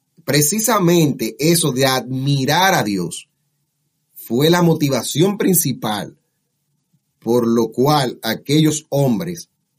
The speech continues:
hicieron ciencia. Y quiero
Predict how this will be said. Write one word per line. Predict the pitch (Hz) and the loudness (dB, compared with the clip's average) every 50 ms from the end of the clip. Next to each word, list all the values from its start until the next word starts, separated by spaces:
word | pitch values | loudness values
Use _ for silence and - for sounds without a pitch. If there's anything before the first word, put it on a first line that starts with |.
| _ - | _ -10
hicieron | 113 107 - - - 127 147 151 131 98 82 | -6 -2 -2 -2 0 0 0 0 0 -2 -4
ciencia. | - - - 85 76 73 71 - - - _ _ _ _ _ _ _ _ _ _ _ _ _ _ _ _ _ _ _ _ _ _ _ _ _ _ _ _ _ _ _ _ _ _ _ _ _ _ _ _ _ | -6 -8 -8 -8 -10 -10 -12 -12 -14 -16 _ _ _ _ _ _ _ _ _ _ _ _ _ _ _ _ _ _ _ _ _ _ _ _ _ _ _ _ _ _ _ _ _ _ _ _ _ _ _ _ _
Y | - 147 170 175 175 175 170 - | 2 2 4 4 4 2 2 0
quiero | - 147 151 151 156 151 147 147 - - | 0 2 4 4 4 4 2 2 -2 -6